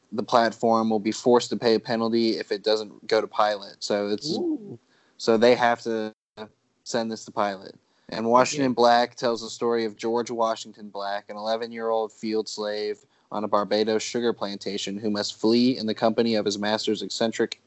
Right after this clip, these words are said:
Speaker 1: inventor brother, Christopher Wilde, after a shocking death threatens to impend upon both their lives.
Speaker 2: Look, bro, you know, I say this, like, every time something like this comes up.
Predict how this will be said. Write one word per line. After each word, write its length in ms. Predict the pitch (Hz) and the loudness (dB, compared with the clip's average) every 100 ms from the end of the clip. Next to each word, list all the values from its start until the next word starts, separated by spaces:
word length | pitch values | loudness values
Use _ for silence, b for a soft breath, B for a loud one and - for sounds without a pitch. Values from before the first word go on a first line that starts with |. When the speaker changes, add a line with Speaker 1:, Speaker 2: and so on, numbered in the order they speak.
| _ 107 | _ -6
Speaker 1:
inventor 420 | 104 110 117 110 | 0 0 2 0
brother, 420 | 107 110 98 101 | 4 4 2 -2
Christopher 420 | - 107 - 107 | -2 -2 2 2
Wilde, 480 | 104 104 101 98 101 b b _ _ _ _ - | 6 6 6 2 -6 b b _ _ _ _ -4
after 260 | 107 110 110 | -2 2 0
a 40 | |
shocking 580 | - 117 113 123 113 113 | 4 4 4 2 -6 -4
death 340 | - 110 104 - - | 2 2 2 -6 -2
threatens 480 | 110 92 110 101 - | -2 -2 -8 -8 -4
to 120 | 107 | -4
impend 340 | 104 113 104 | -2 -4 -4
upon 240 | 98 104 101 | -2 -2 0
both 220 | 101 98 | -2 0
their 120 | 98 | -2
lives. 640 | 98 95 - - - - _ _ - | -2 -6 -8 -12 -12 -14 _ _ -4
Speaker 2:
Look, 360 | 151 147 139 110 | 0 2 0 -2
bro, 580 | 123 127 127 127 123 - | -4 0 0 -2 -6 -6
you 180 | 151 185 | 0 4
know, 220 | 180 170 | 6 6
I 160 | 160 165 | 6 4
say 240 | 190 190 | 4 6
this, 220 | 175 - - | 6 2 0
like, 220 | 151 143 147 | 2 4 6
every 300 | 147 147 143 | 6 6 2
time 320 | 131 127 123 | -2 -4 -8
something 320 | 123 123 123 | -10 -8 -8
like 120 | 120 | -8
this 160 | 123 120 | -8 -8
comes 280 | 131 127 120 | -6 -4 -4
up. 200 | 120 | -8